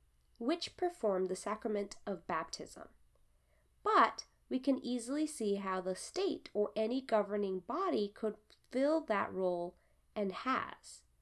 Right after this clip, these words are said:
Thus, having died before receiving the sacrament, and by subsequently having its feet reversed,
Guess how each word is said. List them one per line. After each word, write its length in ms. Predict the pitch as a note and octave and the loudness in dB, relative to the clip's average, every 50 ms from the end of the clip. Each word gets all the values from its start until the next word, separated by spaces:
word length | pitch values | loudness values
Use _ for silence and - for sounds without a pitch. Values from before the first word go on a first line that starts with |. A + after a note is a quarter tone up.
| _ _ _ _ _ | _ _ _ _ _
Thus, 680 | - F3 E3+ G#3+ D#4 D#4 - - - - - - - - _ _ _ - _ _ _ _ - | -12 -4 4 6 6 6 6 4 0 -6 -10 -10 -12 -14 _ _ _ -20 _ _ _ _ -12
having 480 | - - A3 B3 C#4 E4 F#4+ G#4 F4+ | -4 0 2 4 6 6 8 6 6
died 400 | B3+ A3+ G3+ G3+ G3+ G#3 G#3 G3+ | 6 6 6 6 6 6 4 2
before 300 | G3+ A3 G#3 - A3+ G#3+ | 0 -2 0 2 2 2
receiving 480 | G3+ G3 G3+ - G#3+ G#3 G3 G#3 G#3+ G3+ | 2 2 0 0 0 0 2 2 2 2
the 100 | F#3 F3 | 0 -2
sacrament, 640 | - - E4 A4+ A#4+ - B3+ G#3+ F3+ D#3+ D3 - - - - _ _ _ _ _ _ _ _ - - - - - _ _ _ - | -2 -2 -2 -2 0 0 0 2 2 2 0 -2 -6 -16 -20 _ _ _ _ _ _ _ _ -20 -20 -20 -20 -20 _ _ _ 2
and 260 | C#4+ D#4 E4 D#4+ D#4 | 6 6 6 6 6
by 120 | B3+ A3 | 4 2
subsequently 720 | A3 - A#3+ A3+ G#3+ - C#4+ - - B3 - - G3+ G3+ G3+ | 2 4 2 0 2 0 -6 -2 -2 -4 -2 0 0 -2 0
having 360 | G3 G#3 G3+ G3 G3 F#3 F3+ | 0 0 0 2 2 0 -2
its 200 | - - - - | -2 -6 -8 -6
feet 180 | - G3 - - | -4 -4 -4 -2
reversed, 680 | E3+ E3+ E3 F#3 A#3 A#3 G#2+ - - - - - - | -4 -4 0 2 2 2 2 0 -2 -8 -12 -14 -16